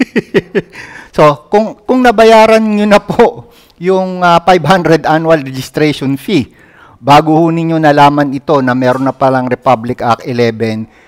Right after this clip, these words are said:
nine seven six, pabayaan nyo na ho. Donation nyo na lang ho yan sa Republika ng Pilipinas. Hindi ho bawal mag-donate sa Republika ng Pilipinas. At ang batas ho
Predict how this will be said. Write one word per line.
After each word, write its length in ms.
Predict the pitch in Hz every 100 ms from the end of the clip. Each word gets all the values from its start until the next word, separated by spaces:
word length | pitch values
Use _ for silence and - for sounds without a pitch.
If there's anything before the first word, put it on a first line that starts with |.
| _ -
nine 320 | 113 127 127
seven 400 | - 120 110 107
six, 400 | 107 117 - -
pabayaan 560 | - 156 165 151 139 135
nyo 100 | 135
na 80 | 127
ho. 100 | 147 - _ _ _
Donation 800 | 113 147 160 180 208 196 196 190
nyo 140 | 185
na 80 | 180
lang 240 | 175 160 156
ho 160 | 160
yan 320 | 151 143 143
sa 160 | 139 -
Republika 720 | 143 - 160 117 131 127 120
ng 320 | 120 120 123
Pilipinas. 640 | - 107 104 110 104 98 -
Hindi 320 | 135 143 143
ho 140 | 156 127
bawal 480 | 127 123 120 120 113 - _ _
mag-donate 960 | - 117 151 139 120 123 120 123 120 - _ _ _
sa 400 | - - 123 120
Republika 640 | 120 - 117 104 104 104 104
ng 220 | 104 107 104
Pilipinas. 720 | 101 98 151 180 139 107 - - - - _
At 240 | 143 156
ang 320 | 151 170 170 151
batas 400 | 156 180 165 -
ho 320 | 190 127